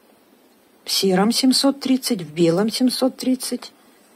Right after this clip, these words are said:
бордовый, коричневый восемьсот,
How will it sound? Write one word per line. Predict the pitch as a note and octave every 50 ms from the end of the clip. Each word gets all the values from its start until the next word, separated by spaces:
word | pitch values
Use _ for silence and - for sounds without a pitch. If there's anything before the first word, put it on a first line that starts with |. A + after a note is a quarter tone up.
| _ - _ _ _ _ _ _ - - - - - _ _ _ _ _ _ _ _ _ _ _ _ _ _ _ -
бордовый, | - G3 G3+ G3 G#3 F3+ F3+ A#3 A3+ G#3 F#3 F3+
коричневый | F3+ F3+ F#3+ G#3 G#3 G#3+ G3 - - - F#3 F3+ F3+ F3+ F3+
восемьсот, | F3+ A3 A3+ G#3 - - F#3+ F3+ F3+ - - - A#3 C4 C#4+ C#4+ - - -